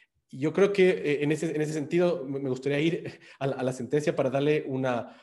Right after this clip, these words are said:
una respuesta más, más detallada exactamente sobre cómo la Corte compagina con el, con el tratado, pero la enmarca dentro de esta discusión de los estándares absolutos.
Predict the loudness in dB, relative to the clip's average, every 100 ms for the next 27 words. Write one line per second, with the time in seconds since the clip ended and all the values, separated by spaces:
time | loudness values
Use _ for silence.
0 | _ -4 0 0 4 4 4 2 2 2
1 | 0 2 0 0 -2 0 0 0 -4 -4
2 | -4 -6 -10 -12 -18 -20 -10 -6 -4 -6
3 | -6 -4 -2 -2 -4 -4 -6 -8 -10 -10
4 | -4 -2 -4 -6 -20 _ -8 -4 -2 -2
5 | -4 -6 -6 -6 -8 -2 2 2 -2 -2
6 | 2 2 0 -16 -12 -4 -2 0 0 0
7 | 2 2 0 0 -2 -2 -2 -4 -8 -6
8 | -4 -2 -2 -4 -6 -6 -6 -8 -8 -8
9 | -8 -10 -20